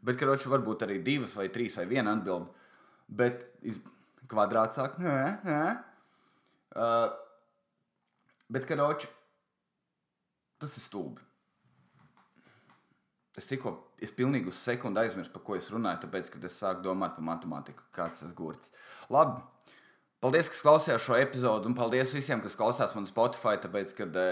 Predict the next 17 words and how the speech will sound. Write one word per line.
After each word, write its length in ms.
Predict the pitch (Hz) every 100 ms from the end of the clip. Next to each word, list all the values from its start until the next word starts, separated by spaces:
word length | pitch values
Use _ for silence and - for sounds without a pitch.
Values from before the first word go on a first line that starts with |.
| 78
es 100 | -
esmu 140 | 101 -
Spotify 480 | 104 107 - 92
topā, 300 | - 107 110 87
un 80 |
es 80 | -
esmu 160 | 90 -
priecīgs, 400 | 107 - 92 101
nozīmē, 320 | 90 90 87
kā 120 | 98 -
cilvēks 400 | - 95 82 85
dzirdēs 320 | 98 87 85 90
man, 160 | 82 - - _ - _ _ _ _
ā, 160 | 85 85 82 87 98
īp-, 220 | 101 - - _ - 95
viedokli, 560 | 113 101 95 -
vai 40 | 95